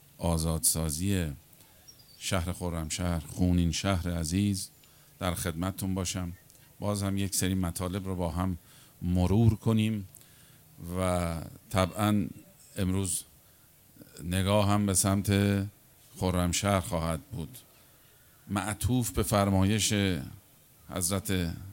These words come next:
آقای شهیدمون که خرمشهرها در پیش است، از آخرین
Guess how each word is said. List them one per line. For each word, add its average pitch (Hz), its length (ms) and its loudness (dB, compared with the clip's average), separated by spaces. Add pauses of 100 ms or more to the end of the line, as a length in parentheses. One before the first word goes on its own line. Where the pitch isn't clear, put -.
آقای 95 380 0
شهیدمون 107 760 -4 (760)
که 87 240 0
خرمشهرها 92 920 -2
در 90 160 0
پیش 85 340 -4
است، 76 400 -2
از 80 280 -6 (560)
آخرین 87 640 -2